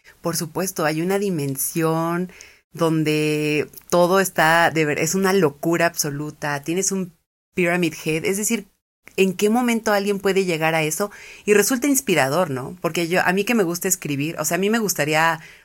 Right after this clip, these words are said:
mis, entre mis sueños frustrados, que son bastantes, es ser ilustradora, me gustaría crear ese tipo de historias. Yo escribo, eh, me da mucho miedo luego hacer ficción,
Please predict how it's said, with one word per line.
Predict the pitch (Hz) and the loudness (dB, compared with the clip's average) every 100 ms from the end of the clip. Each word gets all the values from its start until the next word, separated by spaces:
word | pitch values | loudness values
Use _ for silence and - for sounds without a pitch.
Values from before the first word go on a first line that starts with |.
| _ _ - | _ _ -8
mis, | 180 180 170 | 0 2 2
entre | 185 185 | 0 4
mis | 190 180 | 2 4
sueños | 220 240 | 2 2
frustrados, | - 147 - 147 175 | -2 -6 0 0 0
que | - 156 | -4 -6
son | 160 | -4
bastantes, | 156 160 156 165 160 | -4 -4 -6 -6 -6
es | 160 - | -8 -6
ser | - 175 | -4 -4
ilustradora, | 175 165 160 147 143 151 156 151 | -4 -6 -6 -6 -4 -2 -2 0
me | 160 | -2
gustaría | 151 156 170 | -4 -4 -6
crear | - 196 175 170 | -2 0 0 -2
ese | 170 | -6
tipo | 165 160 170 | -10 -6 -4
de | |
historias. | 147 - 151 151 147 151 - - - - | -4 -6 -6 -4 -4 -6 -12 -20 -20 -6
Yo | 170 | 4
escribo, | 208 208 214 214 196 190 208 - | 4 4 2 4 4 4 2 -2
eh, | 160 156 151 143 | -4 -2 -2 -2
me | 160 165 | 0 4
da | 175 | 4
mucho | 196 247 240 | 2 0 0
miedo | 208 196 190 | 2 4 4
luego | 185 175 180 | 2 0 -2
hacer | 175 160 | -4 -6
ficción, | 160 - 151 156 214 | -6 -2 -2 -4 -6